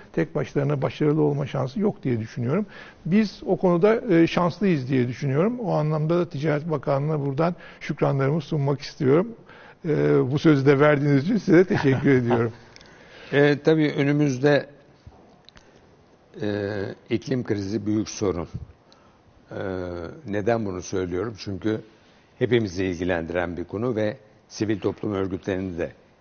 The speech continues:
Speaker 2: ilgilendiren bir konu. E, yani her gün haberlerde gördüğümüzde, e, işte buzulların kırılıp eridiği, e, bunlarla birlikte yeni çıkabilecek olan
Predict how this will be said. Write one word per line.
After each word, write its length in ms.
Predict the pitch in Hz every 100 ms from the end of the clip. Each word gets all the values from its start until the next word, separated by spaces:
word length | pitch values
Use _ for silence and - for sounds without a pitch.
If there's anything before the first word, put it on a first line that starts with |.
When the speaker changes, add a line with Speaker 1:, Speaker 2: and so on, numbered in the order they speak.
| _ _
Speaker 2:
ilgilendiren 800 | 104 90 92 85 85 80 85 82 80 - - -
bir 140 | 80
konu. 420 | 78 85 95 131 170 _ _ _ _
E, 60 | 104 104 117 113
yani 240 | 113 107 98
her 240 | 98 117
gün 160 | 104 101
haberlerde 600 | 95 95 92 90 90 98
gördüğümüzde, 920 | 90 85 80 85 87 85 78 104 135 - - _ _ _ -
e, 360 | 98 101 101 -
işte 320 | - 104 85
buzulların 760 | 107 90 104 95 98 92 95 95 - _ - _
kırılıp 500 | - 104 98 95 -
eridiği, 680 | 90 90 80 82 80 82 95 - _ _ _ _
e, 380 | 117 98 95 95
bunlarla 440 | 101 101 104 101 95
birlikte 400 | 95 92 - 101
yeni 560 | 92 98 101 104 107 - - _ _ _ _
çıkabilecek 760 | - - 113 104 98 90 104 -
olan 400 | 101 101 98